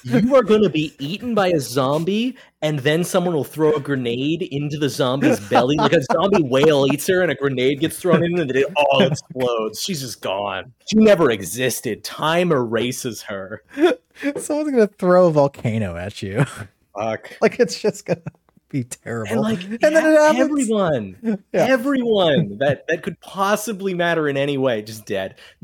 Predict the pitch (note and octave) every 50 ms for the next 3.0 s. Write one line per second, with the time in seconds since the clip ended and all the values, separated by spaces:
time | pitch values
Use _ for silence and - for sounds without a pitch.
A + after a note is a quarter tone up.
0 | F#3 F#3+ F#3 - - A#3+ A#3 - C#4+ C4+ A3 - - - _ _ - E3 E3+ -
1 | - - - D#3+ E3 - - D#3+ E3 E3 D#3+ D#3+ D#3 D#3 D3 C#3 C3 - - _
2 | _ _ _ - A2+ A2 - - - D3 C3+ - - C3+ C3 C3+ D3 E3 G3 G#3+